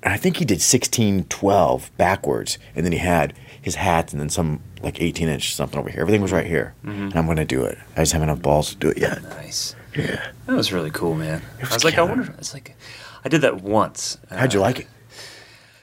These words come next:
Speaker 2: Well, we were, we were an opening for an opening, for an opening, for an opening act, uh, and it was at, um, it was downtown at the arena.
Speaker 1: Oh, nice.
Speaker 2: We had to f-, go up there, and it was just mostly an acoustic kind of thing.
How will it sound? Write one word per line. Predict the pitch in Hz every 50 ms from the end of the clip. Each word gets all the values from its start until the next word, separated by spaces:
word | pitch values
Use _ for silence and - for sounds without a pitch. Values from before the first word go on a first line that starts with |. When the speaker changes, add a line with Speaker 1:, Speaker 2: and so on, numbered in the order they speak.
| _ _ _ - _ -
Speaker 2:
Well, | 135 135 139
we | 139 143
were, | 135 127 127
we | - - 131 127
were | 123 120
an | 117 120
opening | 127 131 127 135 131 123 120 107
for | - 113
an | 104 104
opening, | 107 107 107 107 104 101 98 92 90 90 90 - 82 -
for | - - - 98
an | 95
opening, | 92 92 92 95 90 87 82 82 78
for | - 87
an | 85
opening | 107 139 - - 85 80 80 78
act, | 76 80 80 - - - -
uh, | 98 92 90 90 90 87 87 - - - - - - - - - - - - - - - - - -
and | 98 101
it | 101
was | 95 98 95 92 - 98
at, | 92 90 - - - 98
um, | 90 87 87 85 82 82 82 78 82 80 - - - - - - - - - - - - - - - -
it | - -
was | - -
downtown | - 104 92 92 92 - - 95 95 92
at | 87 78
the | 85 82
arena. | 80 82 92 92 87 80 69 - - - - - - - -
Speaker 1:
Oh, | - 123 127 110
nice. | 95 113 123 101
Speaker 2:
We | 87
had | 90 82
to | -
f-, | - - - - - - -
go | - 92 87
up | 82 80
there, | - 85 82 78
and | 78
it | 76
was | 80 82 -
just | - - - - -
mostly | 92 98 95 92 - - 80
an | 73 78
acoustic | 78 - - - 90 - - - - - - - - -
kind | - 87 82 78
of | 78 -
thing. | - - - 76 69 67 - -